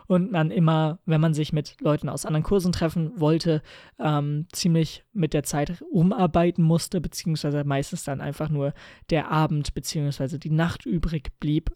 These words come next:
Ähm, aber ja, im Endeffekt war's trotzdem, wie schon gesagt, ganz okay und, äh,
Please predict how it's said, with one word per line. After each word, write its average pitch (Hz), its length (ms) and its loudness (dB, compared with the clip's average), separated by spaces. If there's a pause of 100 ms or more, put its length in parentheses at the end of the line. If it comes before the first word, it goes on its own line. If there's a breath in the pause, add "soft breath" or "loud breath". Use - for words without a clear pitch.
(120)
Ähm, 151 500 2 (500 loud breath)
aber 214 140 2
ja, 135 320 2 (100)
im 196 140 2
Endeffekt 185 560 0
war's 165 160 2
trotzdem, 160 300 -4
wie 156 40 0
schon - 140 -6
gesagt, 131 220 -4
ganz - 200 -4
okay 170 340 2
und, 143 320 -4
äh, 143 360 0